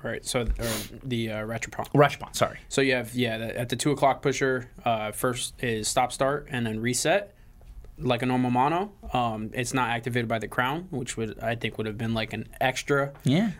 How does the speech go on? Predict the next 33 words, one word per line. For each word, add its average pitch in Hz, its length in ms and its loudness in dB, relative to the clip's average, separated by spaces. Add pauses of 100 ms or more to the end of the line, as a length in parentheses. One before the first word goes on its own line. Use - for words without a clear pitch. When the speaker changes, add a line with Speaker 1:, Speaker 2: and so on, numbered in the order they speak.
Speaker 1:
Like 123 160 2
if 123 80 -4
it 135 40 6
was 131 140 2
just 139 200 0
a, 131 80 -4 (200)
it 127 120 0
looked 135 220 2
like 139 120 6
a 135 40 0
regular 139 240 2
chrono, 135 320 2
but 117 140 0
neither 139 200 4
one 135 140 2
of 131 40 0
the 123 60 -2
buttons 135 300 0
did 127 180 2
anything 135 280 2
with 135 100 0
the 143 60 -2
chronograph. 151 520 4
I 214 60 10
think 147 180 2
that 131 140 8
would 143 100 2
have - 80 8
been - 80 4
like 120 160 2
Speaker 2:
<laughs> 170 60 8
Speaker 1:
extra 165 320 0
Journe. 185 360 0